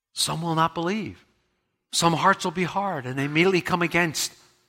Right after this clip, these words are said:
the truth. They immediately come against what's being taught, and they go out and they try to poison the minds of others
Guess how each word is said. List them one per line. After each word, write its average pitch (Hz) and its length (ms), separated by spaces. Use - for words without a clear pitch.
the 165 80
truth. 170 400
They 160 80
immediately 214 320
come 202 200
against 196 360
what's 196 160
being 190 260
taught, 202 260
and 165 80
they 165 80
go 185 140
out 180 160
and 160 80
they 185 100
try 196 180
to 190 60
poison 196 480
the 180 80
minds 196 360
of 175 120
others 190 400